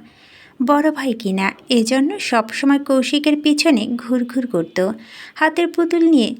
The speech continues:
ছুটে যেত কৌশিকের কাছে খেলতে। ঘন্টার পর ঘন্টা সময় কাটিয়ে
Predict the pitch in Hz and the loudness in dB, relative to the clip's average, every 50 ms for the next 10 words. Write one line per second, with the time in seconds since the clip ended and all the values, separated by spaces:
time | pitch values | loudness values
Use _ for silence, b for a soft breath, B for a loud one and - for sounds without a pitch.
0 | - - - - - 311 302 320 330 330 - 339 339 330 392 381 - - 247 226 | -14 -10 -8 -4 -4 -2 -2 -2 -4 -2 -4 -4 -4 -6 -8 -8 -4 -2 -2 -2
1 | 220 226 - 240 240 - 240 226 226 226 - 170 - - - - - 185 175 185 | -2 -4 -6 -6 -4 -2 -2 -2 -2 -2 -4 -2 -4 -8 -10 -8 -10 -8 -8 -8
2 | - - 202 202 - - - - 247 - - 220 202 185 180 - 202 196 - 220 | -6 -6 -6 -6 -6 -8 -8 -8 -8 -4 -2 -2 -2 -2 -2 -2 -2 0 0 0
3 | 220 233 226 233 269 262 254 302 285 285 - 302 285 285 294 302 302 311 330 320 | -2 0 0 -2 -2 0 0 -2 -2 -2 0 2 4 4 4 2 4 2 2 2
4 | 320 247 226 240 | 2 0 -2 -2